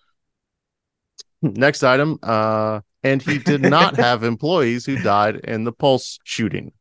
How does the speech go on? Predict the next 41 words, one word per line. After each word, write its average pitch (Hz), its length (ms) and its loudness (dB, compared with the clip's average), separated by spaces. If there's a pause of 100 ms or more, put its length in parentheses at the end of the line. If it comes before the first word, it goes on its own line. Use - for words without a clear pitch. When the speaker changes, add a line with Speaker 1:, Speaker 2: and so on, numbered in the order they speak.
(100)
Speaker 1:
So 104 380 0
the 98 100 -6
Pulse 131 340 -2
shooting, 110 360 -6
of 107 80 -4 (160)
Speaker 2:
<laughs> - 180 -10
Speaker 1:
course, 104 340 -2
um, 92 580 -2 (180)
the 104 140 -4
gay 107 220 2
club 127 300 0
in 98 100 0
Orlando, 95 760 -2 (360)
Speaker 2:
He's 135 340 -8
been 135 160 -2
associated 120 680 -2
with 101 180 -4
every 110 320 -4
tragedy 92 760 -4 (140)
in 101 100 -10
the 98 80 -6
history 101 400 -4
of 90 80 -8
the 92 80 -6
world. 87 320 -4
Speaker 1:
He's, - 120 -20 (720)
he's 104 260 -14
a, 107 160 -10 (100)
he's 107 220 -10
a 101 160 -10
modern 110 440 0
day 107 160 0
Forrest 107 380 -4
Gump. 143 420 -4 (200)
Speaker 2:
Yeah. 196 440 0 (100)
Speaker 1:
That 123 180 2
was 143 160 -2
a 127 40 -8
tragic 127 500 -2
shooting 160 540 0
at 117 260 -6